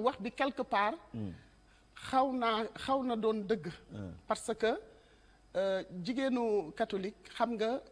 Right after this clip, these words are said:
Speaker 1: suñu éducation la.
Speaker 2: Hmm.
Speaker 1: Euh, nit ñi, nit ñi éduqué wee, des fois, perception biñ ciy am.
Speaker 2: Oh.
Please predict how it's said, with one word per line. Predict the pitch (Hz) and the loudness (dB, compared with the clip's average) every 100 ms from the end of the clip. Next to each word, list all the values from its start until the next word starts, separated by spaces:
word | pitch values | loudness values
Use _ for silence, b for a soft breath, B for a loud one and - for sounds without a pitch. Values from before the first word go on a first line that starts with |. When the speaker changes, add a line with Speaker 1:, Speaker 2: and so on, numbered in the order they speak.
| - | -18
Speaker 1:
suñu | - 269 269 - | -4 2 2 2
éducation | 220 - 196 190 190 170 | -2 2 2 2 -2 -2
la. | 156 | -4
Speaker 2:
Hmm. | - - 95 90 B B B B B _ - | -8 -14 -14 -14 B B B B B _ -2
Speaker 1:
Euh, | 190 185 180 | 2 4 2
nit | 165 208 269 | 2 2 4
ñi, | 269 285 277 | 6 4 4
nit | 233 277 | 4 6
ñi | 285 294 | 6 4
éduqué | 247 220 - 208 185 | 2 -2 2 2 4
wee, | 180 285 - - - - - - - - - - | 0 -4 -6 -20 -20 -20 -20 -20 -20 -20 -18 -6
des | 180 240 - | 4 4 6
fois, | 233 190 - - - - - - _ _ _ - | 4 4 2 -6 -20 -20 -20 -20 _ _ _ 0
perception | 285 277 320 - 269 214 | 0 2 0 0 0 2
biñ | 208 254 | 2 2
ciy | - - | 4 2
am. | - 170 165 | 0 -4 -8
Speaker 2:
Oh. | 104 98 | -10 -10